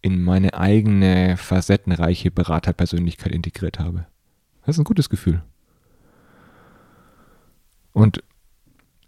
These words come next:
ich erinnere mich da noch an eine Berufsberaterin, die mal vor meinem Bachelorstudium zu mir sagte, und ihr Bachelor, ihre Bachelorarbeit schreiben sie zu einem Thema, mit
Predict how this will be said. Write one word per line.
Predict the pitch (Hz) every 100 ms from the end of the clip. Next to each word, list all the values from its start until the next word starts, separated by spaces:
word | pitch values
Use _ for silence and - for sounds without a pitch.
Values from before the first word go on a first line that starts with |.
| _
ich | - 107
erinnere | 107 117 117
mich | 113
da | 104
noch | 101 101
an | 92
eine | 90 95
Berufsberaterin, | 98 104 - - 87 92 - 87 90 90 87 -
die | - 90 90
mal | 87 85 85 82
vor | - 98
meinem | 95 90 90 85
Bachelorstudium | - 92 - 87 92 90 87
zu | -
mir | 87 85
sagte, | 87 87 90 87 _ _ _ _ _ _ _ _ _ _
und | - 92
ihr | 90
Bachelor, | 78 - 90 85 - -
ihre | - 87
Bachelorarbeit | 95 - 80 80 78
schreiben | 87 98 104
sie | 85
zu | -
einem | 78 78
Thema, | - 110 101 117 - - - - - _ _ _
mit | _ 92